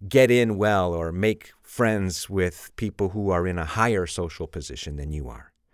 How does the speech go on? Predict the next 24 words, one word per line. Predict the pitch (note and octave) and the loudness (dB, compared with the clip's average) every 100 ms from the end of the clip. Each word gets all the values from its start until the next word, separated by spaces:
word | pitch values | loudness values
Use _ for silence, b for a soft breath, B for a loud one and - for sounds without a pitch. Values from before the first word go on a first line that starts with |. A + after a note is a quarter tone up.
| b b | b b
And | C#3 D3 | 2 2
it's | A2+ | 4
very | A#2 F#2 | 4 2
fake. | D#2+ D2 A1+ - - _ _ _ _ _ - | 0 -8 -10 -14 -20 _ _ _ _ _ -8
So | - F#2 | -4 -4
anyway, | D#2 - - _ _ _ _ _ - B B B B B B | -6 -12 -20 _ _ _ _ _ -20 B B B B B B
remote, | A2 B2 D#3 D#3 | 0 6 6 6
remote, | C#3+ D3 D3 - | 2 4 4 2
remote, | C3 C#3+ F3 D#3 | 2 4 6 4
remote | C3+ C3+ C3+ C3+ | 2 4 4 4
working. | D3+ D#3+ E3 D#3+ C#3+ B2 - _ _ - | 2 2 -2 -2 -6 -10 -20 _ _ -8
Uh, | A#2 A#2 A2 G#2+ - | -4 0 0 0 -4
we | A#2 A#2 | -4 -2
are | |
talking | G#2+ - B2+ B2+ A#2 | -2 -4 -6 -4 -4
about | G#2+ A#2 A#2 A2+ A2+ G#2+ | -2 0 2 2 0 -2
remote | A2+ A#2+ A2+ G#2 | -4 0 0 0
controls. | A2+ G2 - D#3 D#3 D3+ B2 | -4 -2 4 8 8 8 4
We've | A2+ | -2
talked | - A#2 G#2 - | 2 2 2 0
about | G2+ G#2+ G#2+ G2+ G2 F#2+ - B B B | 0 4 6 6 4 0 -8 B B B
the | - A2 G2+ - | -6 -2 -2 -2
idea | A2 A2 C3+ C#3+ C3+ | 0 0 2 4 4
of | A2 A2 G#2+ E2+ - | 4 2 2 0 -12